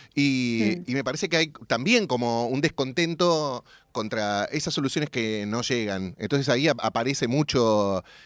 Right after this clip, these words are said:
Speaker 1: el, el odio y, y desaparecen los argumentos, ¿no? Eh,
Speaker 2: Sí.
Speaker 1: pero es cierto que desde la derecha se busca siempre limitar los derechos, se, se busca siempre seguir oprimiendo y conservar el, el poder real que está en manos de unos pocos, ¿no?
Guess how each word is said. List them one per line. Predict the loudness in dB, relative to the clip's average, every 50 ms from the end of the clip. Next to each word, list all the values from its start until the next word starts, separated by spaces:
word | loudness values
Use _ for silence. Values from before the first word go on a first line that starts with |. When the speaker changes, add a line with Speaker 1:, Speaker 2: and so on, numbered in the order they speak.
| _ _
Speaker 1:
el, | -4 -4 -4 -2 -2
el | 0 2 4
odio | 4 4 4 4 2 2 4 4 2 2 0 -2
y, | -4 -4 -2 -2 -2 -2 -2 -4 -4 -2
y | -2
desaparecen | -2 -2 -2 -2 -2 -2 -2 -2 -2 -2
los | -2 -2 -2
argumentos, | -2 -2 0 0 2 0 0 0 -2 -4 -6 -6 -8 -12 -16 -6
¿no? | -2 2 2 2 2 0 -4 -12 -20 -20 -20 -20 -20 -16 _ -2
Eh, | 0 0 0 0 0 2 4
Speaker 2:
Sí. | 4 4 4 0 -6 -12 _ _ _ _ _
Speaker 1:
pero | 2 2 2
es | 4
cierto | 6 6 6 8 6 4 4
que | 4 4 4 4 4 4 2 2
desde | 2 0 2 2 2 4 4 4 4 4 4 2
la | 2 2 2 4 4
derecha | 6 4 4 6 6 4 4 4
se | 2 0
busca | 0 2 2 0
siempre | 0 0 -2 -2 0 0 0 0 0 0
limitar | -2 -2 -2 -2 -2 -2
los | 0 0
derechos, | 0 0 0 -2 -2 0 0 0 0 0
se, | 0 -2 -2 -2
se | 0 0
busca | 0 2 2 0 0
siempre | 2 0 0 0 0 0 2 2 2 2 0 0 -4 -8 -14 -20 -20 -6
seguir | -2 0 2 4 4 2
oprimiendo | 2 2 0 0 2 2 4 2 4 4 4 6 6 6 4 4
y | 2
conservar | 0 0 0 0 0 0 0 4 6 6 6 6 6
el, | 4 2 0 0
el | -2 -2 -2
poder | 0 0 0 0 0 0
real | -2 -2 -2 0 0 -2 -2 -4
que | -6
está | -4 -2 0 0 0 0 -2 -2 -2
en | -4 -4 -4
manos | -2 -2 -2 -2 0
de | 0
unos | -2 0
pocos, | 2 2 2 2 2 0 -2 0 2
¿no? | 2 0 0